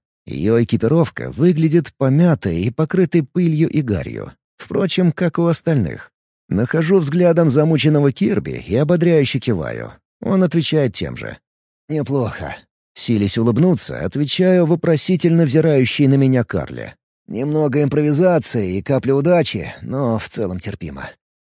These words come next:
«У меня тоже были сложности, но все обошлось», — с толикой самодовольства сообщает она.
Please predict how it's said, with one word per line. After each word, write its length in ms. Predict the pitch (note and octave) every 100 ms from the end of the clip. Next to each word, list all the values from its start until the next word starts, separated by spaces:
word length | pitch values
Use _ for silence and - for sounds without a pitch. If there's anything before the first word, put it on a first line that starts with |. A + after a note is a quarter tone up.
| -
«У 80 | F3+
меня 260 | G3+ G#3+
тоже 260 | G#3 A#3 F3+
были 160 | A#2+ A2+
сложности, 600 | C3 B2+ C3 - C#3+ -
но 200 | F#3 G#3
все 240 | G#3 - A#3
обошлось», — 480 | E3+ - G#2+ - - _ _ -
с 120 | -
толикой 440 | D3 D#3 A#2+ G#2
самодовольства 720 | - A2 A2 C#3+ F#3 - - E3
сообщает 560 | - D#3 - C#3+ A#2
она. 320 | G2+ B1+ A1